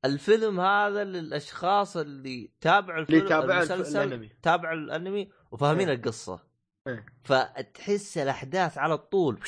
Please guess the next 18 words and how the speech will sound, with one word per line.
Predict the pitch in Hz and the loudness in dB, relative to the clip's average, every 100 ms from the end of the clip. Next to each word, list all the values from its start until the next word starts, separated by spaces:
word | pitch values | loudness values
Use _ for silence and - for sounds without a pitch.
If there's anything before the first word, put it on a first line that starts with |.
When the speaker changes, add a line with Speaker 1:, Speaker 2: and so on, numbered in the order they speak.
| - _ _ - | -18 _ _ -8
Speaker 1:
داخلين، | 120 131 - 151 127 | 0 0 0 -4 -2
يعني | 95 101 117 123 | -2 -2 -4 -2
Speaker 2:
آه. | 127 135 123 113 | 2 4 4 4
Speaker 1:
ما | 139 | 4
جابوا | 165 165 160 | 4 2 -2
لك | 127 | -2
شرح، | - 127 - - _ _ _ _ | -4 -4 -4 -18 _ _ _ _
على | 208 185 | 0 2
طول | 196 123 - - _ | 2 -2 -4 -20 _
داخلين | - 139 139 139 107 92 | -2 -2 -2 -4 -6 -6
بالأحداث، | 98 - - 107 | -8 -10 -8 0
Speaker 2:
إيه. | 135 123 | 2 2
Speaker 1:
فهمت | 101 98 | 0 -6
علي؟ | 101 123 | -4 -4
Speaker 2:
إيه. | 127 127 110 104 - - _ _ 135 | 0 0 0 -8 -20 -20 _ _ 0
Speaker 1:
أم، | 151 151 147 147 - - - - - _ _ | 2 2 0 -6 -12 -20 -20 -20 -20 _ _
Speaker 2:
حلو. | 135 | 4
Speaker 1:
والله | 135 214 226 190 190 185 180 | 6 6 6 4 0 -2 -4